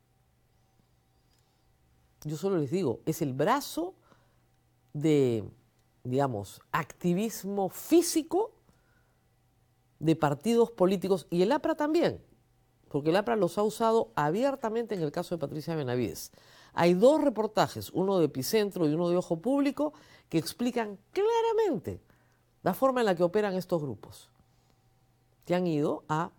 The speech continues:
pintarrajear y a insultar la memoria de Valentín Paniagua. Porque a eso se dedican.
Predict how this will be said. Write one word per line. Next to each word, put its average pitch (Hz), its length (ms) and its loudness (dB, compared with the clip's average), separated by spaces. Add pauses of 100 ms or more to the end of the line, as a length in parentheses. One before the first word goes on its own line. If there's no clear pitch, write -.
pintarrajear 165 800 -2 (420)
y 147 100 -2
a 135 60 2
insultar 170 640 -2
la 214 120 -2
memoria 139 600 -2
de 131 120 -2
Valentín 110 340 -4
Paniagua. - 480 -16 (1040)
Porque - 340 -10
a 110 140 -6
eso 156 300 -4
se 160 160 -4
dedican. 120 480 -4